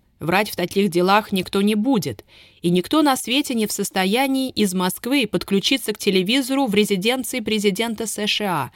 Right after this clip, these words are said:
Захотелось как-то обозначить и свою сопричастность к явлениям, превосходящим человеческое понимание. Пожалуй, думая о должности посла в Москве, он чересчур занизил планку притязаний. Место, конечно, публичное и почетное,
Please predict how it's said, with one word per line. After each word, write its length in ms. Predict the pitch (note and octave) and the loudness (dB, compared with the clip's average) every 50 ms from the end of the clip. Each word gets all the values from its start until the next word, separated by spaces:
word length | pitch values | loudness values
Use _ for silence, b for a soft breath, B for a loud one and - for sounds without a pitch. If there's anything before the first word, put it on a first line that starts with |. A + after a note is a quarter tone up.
| B B B B B B B B B B | B B B B B B B B B B
Захотелось 560 | - E3+ D#3+ E3+ E3 E3 A3+ G#3 G3 F#3+ - | -4 -2 0 0 0 2 2 2 2 2 0
как-то 300 | - F#3+ F#3 - - - | -2 -2 -2 -2 -4 -4
обозначить 840 | - - F3+ D#3+ F3 F3+ F#3 F3 G#3 B3+ C#4 C4+ G#3+ - - - - | -2 -2 0 0 0 0 0 0 0 -2 0 0 0 0 -2 -2 -2
и 80 | E3+ | -4
свою 380 | - - E3+ F3 F3+ G3 D4 E4 | -4 -2 -2 -2 2 2 2 2
сопричастность 800 | - - G#3 D#3+ F3 F3 - - F#3 E3+ E3+ - F3 E3+ - - | 2 0 -4 -4 -4 -4 0 0 0 0 0 -2 -4 -6 -6 -4
к 60 | - | -2
явлениям, 640 | F3 E3+ D#3+ E3+ F3 G#3 A3 A3+ A3+ A#3 A3+ A3+ B B B B B | 0 0 2 4 4 4 4 2 0 -2 -4 -6 B B B B B
превосходящим 800 | - - F3+ E3+ E3+ - - E3+ E3+ D#3 G3+ G3+ G#3+ - - G3 | -2 0 2 2 0 0 -2 -4 -2 0 0 0 0 0 -2 -2
человеческое 720 | F#3 - - F3 E3 D#3+ F3+ F#3 - F#3+ F3+ - - F#3 F3+ | -2 -2 0 0 0 0 0 0 -2 -4 -6 -4 -4 -6 -4
понимание. 760 | F3 - F3 F3+ F#3 F3+ F3+ F3 D#3 C#3+ C3 C3 B2+ B2+ C3 b b b b b b b b b b _ | -4 -2 -2 0 0 0 0 0 -2 -2 -4 -6 -10 -12 -14 b b b b b b b b b b _
Пожалуй, 680 | - - E3 F3 G3 A#3+ C4 C4 B3+ A#3+ A#3+ A3+ G3+ - - _ - | -10 -4 -2 0 2 2 2 2 2 2 2 0 0 -4 -10 _ -4
думая 400 | E3+ E3 G3+ A3 G#3+ G3+ G3 F#3 | 2 4 4 4 4 4 2 2
о 20 | |
должности 600 | F3 E3+ G3 G3+ G#3 G3+ - F#3 F3 - - F#3 | 2 2 4 4 4 2 2 0 -2 -2 -4 -4
посла 400 | F3+ - E3 E3+ - - F#3 F3+ | -4 -2 -4 -4 -2 0 0 0
в 40 | F3 | 2
Москве, 540 | F3+ E3+ D#3+ D#3+ - - F3+ F#3+ A3+ B3 A#3+ B B B B B B - | 2 0 0 -2 -4 -4 -2 -2 -2 -2 -4 B B B B B B -2
он 140 | E3+ F3+ E3+ | 0 0 2
чересчур 560 | - - G3 G3 G3 - - - C#4+ D4 C#4 | 2 2 4 4 2 0 0 0 0 0 2
занизил 540 | A#3 B3 A3+ A3 A#3+ C4 C4+ - B3+ B3 A3 | 0 0 0 0 0 0 0 0 -2 -2 -2
планку 420 | - G#3+ A3+ A3+ A#3 A3+ - A3+ | 0 0 0 0 0 -2 -4 -4
притязаний. 880 | G#3+ - G#3+ G#3+ G#3+ - G#3+ G3+ F#3+ F#3+ F3 D#3 C#3 C3+ C3+ A#2 - b b b b b b b b b b _ _ _ | -2 -2 -2 -2 -2 -2 -2 -2 -2 -2 -2 -2 -4 -4 -8 -10 -12 b b b b b b b b b b _ _ _
Место, 420 | E3+ F3+ A3 C#4+ C#4+ - - C#4 | 0 0 2 0 0 -2 -4 -4
конечно, 560 | B3 B3+ A#3 A3+ B3 C4 C4 - - A#3+ A#3+ G#3+ | -2 0 0 0 2 0 0 0 -2 -2 -4 -2
публичное 680 | - G#3+ A3 G3+ G3+ B3+ D#4 E4 C4 - - G3 F3+ E3 | 0 0 2 2 6 6 6 6 6 4 2 0 0 0
и 40 | |
почетное, 840 | D#3 - D#3 D#3+ - - - C#4 C#4+ C4 - - D#3+ C#3+ C#3 C3+ | 0 -2 -2 -2 0 0 2 2 2 0 0 -2 -4 -4 -4 -6